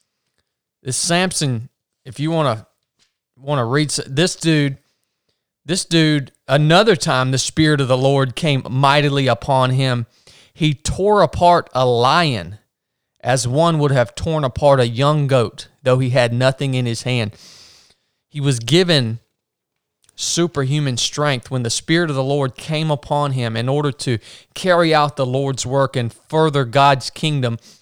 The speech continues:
against the enemies of God in the Old Testament. And he was capable of extreme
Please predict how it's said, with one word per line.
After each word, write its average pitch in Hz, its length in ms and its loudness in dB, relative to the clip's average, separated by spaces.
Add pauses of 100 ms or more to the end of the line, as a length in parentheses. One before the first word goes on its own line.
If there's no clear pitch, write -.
(120)
against 135 640 0
the 143 200 -2
enemies 160 440 0
of 143 240 2
God 127 420 4 (260)
in 135 140 -2
the 135 140 4
Old 156 240 4
Testament. 143 520 0 (1500)
And 131 160 0
he 143 160 0
was 123 200 -2
capable 123 800 -4 (440)
of 127 200 0
extreme 151 880 -2